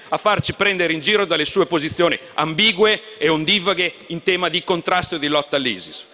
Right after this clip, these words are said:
Perché essere gregari o protagonisti di serie B in un contrasto all'isis nelle zone dell'Iraq e della Siria, e invece in-, perché quella è chiaramente guerra, e invece in qualche modo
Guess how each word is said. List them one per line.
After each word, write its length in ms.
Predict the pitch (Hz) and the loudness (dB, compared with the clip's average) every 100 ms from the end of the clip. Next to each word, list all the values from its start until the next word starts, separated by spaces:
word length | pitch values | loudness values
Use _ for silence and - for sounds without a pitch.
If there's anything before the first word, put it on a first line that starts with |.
| - - | -20 -4
Perché 280 | 165 175 202 | -2 2 2
essere 480 | 196 - 156 120 90 | 2 0 0 -2 -2
gregari 540 | 147 170 190 170 123 - - - | -2 2 2 2 0 -8 -18 0
o 380 | 160 185 - - - - - - | 2 2 -2 -16 -20 -20 -14 -4
protagonisti 640 | 175 208 180 202 190 160 | 0 2 2 2 0 -2
di 100 | 151 | 0
serie 380 | - 185 185 175 | 2 2 2 0
B 300 | 156 175 107 - | 0 0 -2 -4
in 140 | 143 | -2
un 100 | 170 | 0
contrasto 560 | 175 170 165 190 160 165 | 0 -2 0 -2 0 0
all'isis 400 | 175 185 139 - | 0 0 -2 -4
nelle 260 | 139 143 143 | 0 0 2
zone 260 | 175 170 | 0 2
dell'Iraq 460 | 151 160 175 139 143 | 0 2 2 2 0
e 80 | 135 | 0
della 180 | 151 | 0
Siria, 420 | 151 190 160 110 - - | 0 0 0 0 -2 -8
e 100 | - | -4
invece 480 | 151 170 190 - 139 - | 0 0 0 0 -2 -4
in-, 180 | 151 - | -12 -6
perché 320 | 147 139 156 | -4 0 0
quella 260 | - 185 165 | 2 2 2
è 60 | 135 | 2
chiaramente 600 | 160 147 175 170 151 135 | 0 0 0 -2 -2 0
guerra, 420 | 127 107 95 78 - - - - | 0 0 -6 -14 -20 -20 -18 -4
e 120 | 156 | -2
invece 640 | 175 208 - 165 117 - - | 2 2 2 -2 -2 -6 -12
in 120 | 160 | 0
qualche 380 | 185 180 180 180 | 2 2 2 0
modo 600 | 185 156 123 92 - | 2 2 0 -6 -10